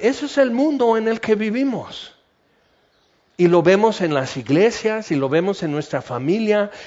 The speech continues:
y todo eso, y no-, y nos confronta todo el tiempo. Entonces, cuando, ¿cómo me acerco a Dios? ¿Cómo me presento a Dios? Siendo parte de eso, siendo, teniendo esa misma mentalidad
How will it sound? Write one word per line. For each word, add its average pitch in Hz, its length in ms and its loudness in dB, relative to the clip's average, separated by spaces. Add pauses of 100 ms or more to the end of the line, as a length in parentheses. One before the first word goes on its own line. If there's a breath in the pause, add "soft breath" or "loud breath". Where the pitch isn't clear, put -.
y 151 100 -2
todo 185 340 2
eso, 190 380 2 (140 loud breath)
y 180 120 4
no-, 190 200 0
y 185 160 2 (160)
nos 175 240 0
confronta 180 720 2
todo 202 240 0
el 190 80 -4
tiempo. 208 480 -2
Entonces, 208 560 -4 (340 loud breath)
cuando, 196 500 2
¿cómo 269 280 0
me 262 160 0
acerco 226 520 2
a 202 60 8
Dios? 196 240 0
¿Cómo 233 220 0
me 226 140 0
presento 208 720 0
a 196 80 0
Dios? 160 480 -2 (400 loud breath)
Siendo 220 800 2 (360 soft breath)
parte 196 440 0
de 160 260 2
eso, 131 420 -6 (460 soft breath)
siendo, 214 840 0 (560)
teniendo 202 580 2
esa 180 320 0
misma 196 420 0
mentalidad 151 960 2